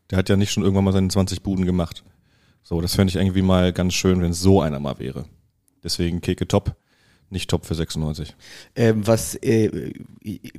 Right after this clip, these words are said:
Speaker 2: ich find diese, diese Szenarien geil. Was ich mir wünsche, und das glaub ich auch dran, Markus Mann braucht nicht die Vorlage, um jemanden irgendwo wegzuholen. Der wird so heiß kochen,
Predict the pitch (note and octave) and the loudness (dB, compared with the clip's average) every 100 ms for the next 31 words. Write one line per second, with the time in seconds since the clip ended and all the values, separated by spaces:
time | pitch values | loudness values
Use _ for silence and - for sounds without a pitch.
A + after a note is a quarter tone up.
0 | - - C3 - C3+ B2+ A#2 A2 A2 G2+ | -12 -12 -8 0 0 2 2 4 4 2
1 | F#2+ - _ _ G#2+ G2+ - A2+ A2+ C3+ | -6 -20 _ _ -10 -6 0 2 2 2
2 | B2 F#2+ G#2 A2 F3+ - _ _ - - | 0 0 0 0 -2 -8 _ _ -14 -6
3 | - D3 C3 E3 - B2 G#2 A2 - D3+ | -2 2 2 0 -2 -2 0 -2 -2 -2
4 | A#2+ - - - G#2+ D3 _ _ _ _ | -2 -6 -14 -8 -8 -8 _ _ _ _
5 | A2 C3 B2 - B2 A2+ G#2+ A#2+ C3+ - | -2 0 0 0 2 2 2 2 2 0
6 | A#2+ - A2 - C3+ A2 G#2+ G#2+ A2 A#2 | -2 -4 -8 -4 -2 -2 -2 -2 0 0
7 | A2 G#2+ G#2 G#2 - F#2 A#2 D#2 - - | 0 -2 -6 -10 -10 -10 -8 -10 -14 -20
8 | - G2 G#2+ B2 - _ _ _ _ A2+ | -2 4 4 2 -6 _ _ _ _ 4
9 | D3+ A#2 G2+ - G2 G2 C3+ | 4 4 -2 -2 -4 -2 -6